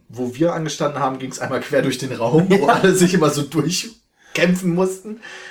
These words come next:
Speaker 1: Aber nichtsdestotrotz hatten wir so persönliche Beratung, die uns mindestens fünfzig Pfund gespart hat, dadurch, dass,
Speaker 2: Ja.
Speaker 1: dass die direkt gesagt hat, "Nehmt auch das Return-Ticket, also zurück, dann spart ihr halt, weil es ein Sonntag ist, bla bla bla, ist auch scheißegal."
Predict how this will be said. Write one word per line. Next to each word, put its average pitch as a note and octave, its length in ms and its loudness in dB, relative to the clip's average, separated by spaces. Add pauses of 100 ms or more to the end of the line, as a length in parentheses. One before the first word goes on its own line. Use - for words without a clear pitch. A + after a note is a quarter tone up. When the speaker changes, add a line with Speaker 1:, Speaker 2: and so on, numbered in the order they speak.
(140)
Speaker 1:
Aber C#3+ 280 4
nichtsdestotrotz E3+ 680 0
hatten D#3 220 -2
wir C#3+ 100 -2
so D3 160 -6
persönliche D#3 480 -2
Beratung, C3+ 540 -2
die D3+ 160 0
uns C3+ 260 -10
mindestens E3+ 460 -4
fünfzig D#3 360 -6
Pfund F3 280 -2
gespart F#3 420 -8
hat, F#3+ 220 -4
dadurch, C#3 260 -2
dass, C#3 140 -6
Speaker 2:
Ja. C3 200 0
Speaker 1:
dass C3+ 220 -6
die C3 140 -10
direkt B2+ 240 -4
gesagt C#3+ 320 -8
hat, C#3 160 -8
"Nehmt C3+ 180 -10
auch B2 220 -4 (300)
das B2 200 -4
Return-Ticket, E3 680 -2
also A#2+ 180 -6
zurück, B2 420 -6
dann B2 140 -10
spart - 360 -4
ihr D#3 120 0
halt, D3 300 -4
weil A2+ 100 -4
es G#2+ 140 -14
ein - 20 -20
Sonntag C3 280 -2
ist, G#2+ 120 -12
bla A2 120 -8
bla A2 100 -6
bla, A2+ 160 -4
ist B2+ 120 -6
auch A2 100 -10
scheißegal." A2+ 520 -8